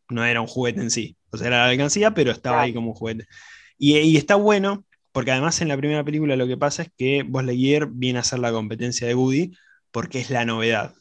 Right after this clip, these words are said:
Speaker 1: es lo nuevo, y, eh, Andy estaba fanatizado con los vaqueros, y de un momento para el otro, em,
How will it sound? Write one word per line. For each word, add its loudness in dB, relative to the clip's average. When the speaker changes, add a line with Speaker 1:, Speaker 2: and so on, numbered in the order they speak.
Speaker 1:
es -8
lo -8
nuevo, 2
y, -10
eh, -6
Andy 2
estaba -2
fanatizado -4
con -4
los -6
vaqueros, 0
y -6
de -4
un -2
momento -2
para -2
el -2
otro, -4
em, -8